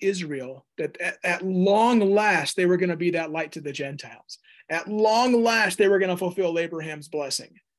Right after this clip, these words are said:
to the, to the Goyim. At long last, they were gonna be that blessing to the nations.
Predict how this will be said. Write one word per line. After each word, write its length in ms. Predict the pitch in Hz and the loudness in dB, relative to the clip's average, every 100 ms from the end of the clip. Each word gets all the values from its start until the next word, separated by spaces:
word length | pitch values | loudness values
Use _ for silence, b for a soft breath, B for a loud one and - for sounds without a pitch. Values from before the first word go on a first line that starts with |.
| _ _ | _ _
to 120 | 180 | -2
the, 120 | 175 | -2
to 160 | 156 180 | -4 -6
the 120 | 165 | -6
Goyim. 460 | 151 151 147 131 117 _ _ b b | -2 -2 -2 -8 -14 _ _ b b
At 180 | 160 160 | -10 -6
long 440 | 233 262 269 277 262 | 0 2 2 2 4
last, 340 | 247 226 185 | 4 2 2
they 100 | 226 | 4
were 80 | 214 | 6
gonna 180 | 202 196 | 4 0
be 180 | 165 208 | -4 -2
that 200 | 190 170 | -2 0
blessing 340 | 180 170 185 | -4 -4 -8
to 80 | 175 | -12
the 120 | 160 | -12
nations. 680 | 151 147 139 131 - - | -8 -8 -8 -12 -16 -16